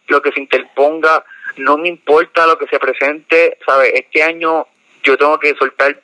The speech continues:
todo lo que he estado en todo ese tiempo creando, porque, mi hermano, Tatán, yo he hecho un montón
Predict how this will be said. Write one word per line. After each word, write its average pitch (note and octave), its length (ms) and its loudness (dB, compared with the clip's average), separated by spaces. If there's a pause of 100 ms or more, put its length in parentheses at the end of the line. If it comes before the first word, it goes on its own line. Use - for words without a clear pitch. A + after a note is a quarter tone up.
todo D#3 220 4
lo E3 100 2
que C#3 80 -2
he C#3 40 -6
estado D3+ 380 -2 (220)
en C3+ 200 -4
todo C#3 260 4
ese D3 100 -4
tiempo D3+ 340 -4
creando, B2+ 420 0
porque, B2 200 -2
mi A#2+ 100 -6
hermano, A#2+ 380 -2 (120)
Tatán, B2+ 320 -2 (340)
yo C3+ 180 -2
he C3 40 2
hecho C#3+ 160 -2
un C#3 180 -4
montón C3+ 680 -2